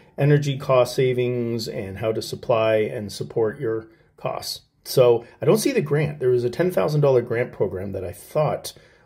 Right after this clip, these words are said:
was available. And, uh, this is the rebate, I believe. Uh, application is now open. So let's see here. Um,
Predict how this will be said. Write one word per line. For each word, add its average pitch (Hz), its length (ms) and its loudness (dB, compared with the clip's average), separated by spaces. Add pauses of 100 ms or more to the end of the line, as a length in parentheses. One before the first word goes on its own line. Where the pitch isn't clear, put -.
(100)
was 113 120 0
available. 117 640 4
And, 117 600 -6
uh, 117 380 -4
this 131 180 -2
is 120 200 -4
the 110 260 -2
rebate, 120 760 -2 (600)
I - 80 -10
believe. 113 720 -4 (100)
Uh, 95 400 -8
application 98 540 -8
is 95 140 -8
now 82 240 -8
open. 139 680 0 (800)
So 82 440 -4
let's 107 200 -6
see - 200 -10
here. - 360 -14
Um, 62 720 -14